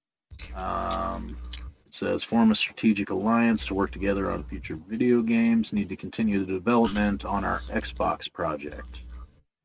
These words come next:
Uh, Nintendo to help make Dolphin the best video game."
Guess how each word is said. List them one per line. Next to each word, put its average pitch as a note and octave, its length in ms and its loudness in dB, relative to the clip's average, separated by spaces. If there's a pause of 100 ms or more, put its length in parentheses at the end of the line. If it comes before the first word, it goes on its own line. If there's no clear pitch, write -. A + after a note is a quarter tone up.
(1300)
Uh, D#2+ 580 -6
Nintendo A2+ 960 6
to F#2 140 -2
help A2 340 4
make G2+ 380 -6
Dolphin G2+ 420 2
the F#2 80 -6
best F2+ 360 -4
video F2+ 460 -4
game." E2 560 -6